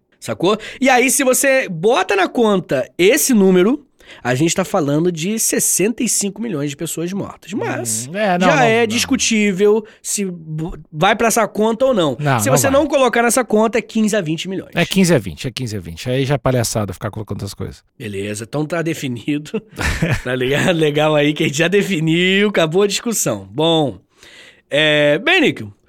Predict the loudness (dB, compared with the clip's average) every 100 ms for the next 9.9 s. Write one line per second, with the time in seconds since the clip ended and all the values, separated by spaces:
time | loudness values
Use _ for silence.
0 | -20 -20 -6 -2 2 2 4 2 0 -2
1 | -2 0 -2 0 0 0 0 2 2 2
2 | 0 0 -2 -4 -4 -4 -4 -4 -4 -6
3 | -6 -10 -10 -4 -2 0 0 0 -2 -2
4 | -4 -4 -6 -6 -6 -4 -2 -2 -2 -2
5 | 0 0 -2 -6 -8 -8 -6 -8 -6 -2
6 | -2 -2 -8 _ -6 -4 -2 -2 -2 -2
7 | -2 -4 -2 -2 -2 0 0 0 0 2
8 | 2 2 0 -2 -2 -2 -2 -2 -4 -2
9 | -2 -2 -2 -4 -4 -6 -10 -10 -14